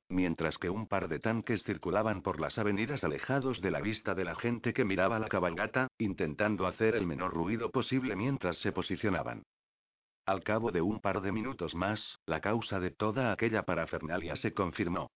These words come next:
Había un brote de la conocida como amenaza Z, y de los serios. Si lo que escuchaban era cierto, un buen número de zombies caminaba sin control por la mencionada calle treinta y uno de diciembre.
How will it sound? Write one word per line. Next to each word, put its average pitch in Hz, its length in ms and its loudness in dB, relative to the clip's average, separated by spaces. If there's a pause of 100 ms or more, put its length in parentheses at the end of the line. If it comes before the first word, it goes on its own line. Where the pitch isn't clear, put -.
(200)
Había 104 320 2
un 95 100 -2
brote 107 300 2
de 110 80 0
la 92 120 -2
conocida 113 520 0
como 92 260 2
amenaza 92 460 0
Z, 113 480 0
y 98 80 0
de 90 100 -2
los 82 220 0
serios. - 440 -6 (540)
Si 110 160 -2
lo 90 160 0
que 87 140 2
escuchaban 107 640 0
era 117 200 0
cierto, 101 540 -2
un 131 200 0
buen 95 300 0
número 113 320 -2
de 107 100 -6
zombies 123 460 -2
caminaba 107 460 2
sin 87 200 -2
control 101 480 0
por 92 160 0
la 85 100 0
mencionada 95 600 0
calle 113 320 0
treinta 87 400 0
y 90 80 2
uno 131 180 4
de 107 120 -2
diciembre. 76 540 -2